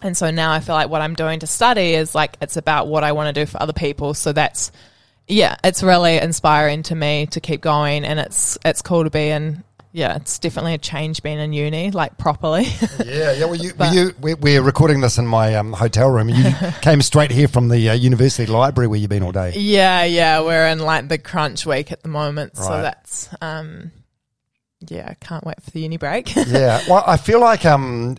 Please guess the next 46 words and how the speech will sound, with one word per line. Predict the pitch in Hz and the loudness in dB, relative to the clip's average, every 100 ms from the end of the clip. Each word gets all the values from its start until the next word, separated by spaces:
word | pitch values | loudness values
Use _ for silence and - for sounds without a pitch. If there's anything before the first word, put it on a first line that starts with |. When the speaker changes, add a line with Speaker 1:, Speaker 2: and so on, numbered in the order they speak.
| - | -14
Speaker 2:
y-, | 131 _ - - _ 156 156 | -20 _ -20 -20 _ -20 -18
you | - - 156 | -20 -6 2
know, | 143 | 4
what | 131 180 | 4 4
you | 147 | 4
did | 143 131 | 6 6
as | 123 | 4
an | 113 | 4
athlete, | 143 - 98 104 | 2 2 -2 -2
it's | 123 - | -4 -4
almost | 135 151 - | 2 2 2
like | 123 | 0
transferable | - 123 - 127 110 | -2 0 2 4 2
skills | 107 - 127 110 | 0 -2 -2 0
in | 107 | -2
a | |
way, | 90 85 95 | -2 -6 -6
and | 113 | -4
Speaker 1:
Yeah. | - | 0
Speaker 2:
in | 127 | 2
a | 123 | 2
sense | 139 135 | 2 0
that | 135 | 0
you, | 131 - | -2 -4
you've, | 127 104 | -6 -6
you, | 156 127 156 | -4 -4 -2
you've | 123 | -2
got | 143 | 0
that | 131 123 127 | -2 -6 -6
competitive | 113 117 143 113 - | -6 -2 -2 -4 -6
spirit | - 139 131 131 | 0 2 2 -2
and | 107 | -8
that | 117 | -6
drive, | 131 131 123 | -2 0 0
so | - 123 | -2 -4
that | 120 | -2
whatever | 139 135 | 0 0
you | 123 | 0
put | - 127 | 0 -4
your | 123 | -4
mind | 113 139 - | -2 -2 -2
to, | 104 | -4
you'll | 101 | -2
probably | 104 107 107 | -4 -4 -4
do | 113 | -4
well. | 110 123 | -6 -8